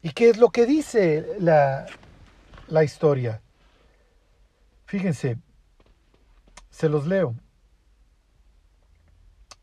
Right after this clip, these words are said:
Eh, no,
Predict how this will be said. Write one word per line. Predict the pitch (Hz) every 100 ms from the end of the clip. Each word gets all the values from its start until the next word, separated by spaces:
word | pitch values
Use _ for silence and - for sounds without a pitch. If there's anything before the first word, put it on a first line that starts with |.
| -
Eh, | 135 131 123 123 120 - _ _ _ _ _ _ _ _ _ _ _ _ _ _ _ _ _ _ _ _ - - - - - - - _ _ _ _ _ _ _ _ _ _ _ _ _ _ _ _ _ _ 247
no, | 151